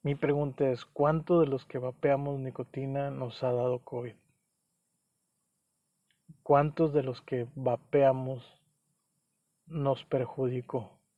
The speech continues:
Por ahí el transcurso de la semana salieron noticias de que no recomendaban el vaping porque, pues, se era más propenso a que tuviera, a que te diera covid y no sé qué tanto.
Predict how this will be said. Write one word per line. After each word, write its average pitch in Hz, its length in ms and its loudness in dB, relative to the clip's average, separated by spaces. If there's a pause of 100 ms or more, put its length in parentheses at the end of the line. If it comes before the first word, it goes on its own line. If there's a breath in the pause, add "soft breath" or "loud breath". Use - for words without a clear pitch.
(3250)
Por 160 120 6
ahí 196 160 12
el 190 120 8
transcurso 185 400 8
de 196 60 10
la 180 60 12
semana 165 380 4
salieron 160 360 8
noticias 147 520 6
de 143 80 4
que 123 200 -2 (600 soft breath)
no 143 140 12
recomendaban 143 680 8
el 127 140 0
vaping 131 440 0
porque, 127 280 -2
pues, - 200 -8 (560)
se 131 220 0
era 143 140 0
más 139 240 0
propenso 131 560 0
a 123 40 -4
que 123 120 -6
tuviera, 131 520 2
a 131 40 0
que 131 120 -4
te 127 160 -2
diera 123 240 2
covid 127 460 2
y 127 100 -4
no 127 140 -4
sé 123 80 -8
qué 131 80 -4
tanto. 135 320 -6